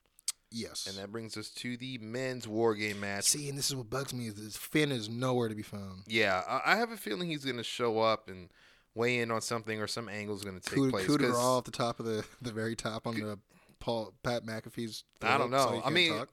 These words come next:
Speaker 2: I mean, the way I look at it, though,
Speaker 1: <laughs>
Speaker 2: is, is because, well, they haven't attacked Finn yet, if you think about it. Just talk trash. But I wonder if something's gonna happen because, I mean, if you think about it, they only have four matches announced, and we kind of figured out there's Thatcher and Ciampa because he said,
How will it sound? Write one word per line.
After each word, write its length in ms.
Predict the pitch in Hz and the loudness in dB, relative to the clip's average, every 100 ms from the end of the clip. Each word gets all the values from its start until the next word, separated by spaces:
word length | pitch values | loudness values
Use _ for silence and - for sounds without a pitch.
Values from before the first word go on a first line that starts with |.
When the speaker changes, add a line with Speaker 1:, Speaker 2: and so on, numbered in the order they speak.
| - | -6
Speaker 2:
I 60 | 156 | -2
mean, 160 | 170 | 0
the 60 | 160 | 0
way 160 | 214 214 | 0 2
I 40 | |
look 200 | 175 160 | 0 2
at 160 | 127 123 | 2 2
it, 140 | 131 | 4
though, 280 | 123 117 113 | 6 6 4
Speaker 1:
<laughs> 20 | |
Speaker 2:
is, 260 | 120 117 107 | 0 -4 -6
is 200 | 123 - | -8 -6
because, 300 | 127 139 127 | -2 0 4
well, 160 | 143 | 4
they 100 | 156 | 4
haven't 300 | 190 190 151 | 2 2 0
attacked 440 | 104 - 120 110 - | -6 2 2 2 -4
Finn 300 | 104 90 90 | -8 -8 -8
yet, 260 | 87 82 - | -8 -8 -12
if 120 | - | -14
you 80 | 107 | -6
think 160 | 113 | -6
about 180 | 95 90 | -4 -6
it. 100 | 92 | -6
Just 160 | 101 - | -8 -2
talk 220 | 101 - | -2 -2
trash. 440 | - 92 82 - 104 | -4 -6 -6 -14 0
But 300 | 123 120 - - - - - _ _ _ | 4 4 2 -10 -20 -20 -20 _ _ _
I 80 | 131 | 2
wonder 280 | 147 160 156 | 2 0 0
if 40 | |
something's 220 | 160 135 | -2 -2
gonna 100 | 120 | -4
happen 340 | 104 160 165 113 | 0 2 0 -4
because, 320 | 104 110 104 | 0 0 0
I 60 | 107 | -2
mean, 220 | 107 104 | -2 -6
if 60 | |
you 40 | - | -6
think 140 | 147 | -2
about 180 | 131 120 | 2 2
it, 80 | 104 | 2
they 140 | 117 | 0
only 300 | 139 131 127 | 0 -2 -6
have 360 | 107 123 131 120 - | -2 0 0 -2 -4
four 200 | 127 123 | 2 2
matches 400 | 117 117 - 104 | 2 -2 -4 -8
announced, 540 | 98 95 110 131 - - | -6 -2 -2 -2 -6 -6
and 220 | 113 98 | -6 -4
we 100 | 107 | -6
kind 320 | - 127 120 | -4 -4 -2
of 120 | 107 | -4
figured 360 | - 120 117 107 | -4 -2 0 4
out 300 | 113 123 - | 6 6 4
there's 180 | 107 - | -6 -4
Thatcher 360 | 104 95 - | -2 -2 -4
and 100 | 98 | -8
Ciampa 220 | - 104 101 | -4 -4 -4
because 260 | 98 98 | -6 -6
he 140 | - 113 | -6 -2
said, 260 | - 120 | 2 2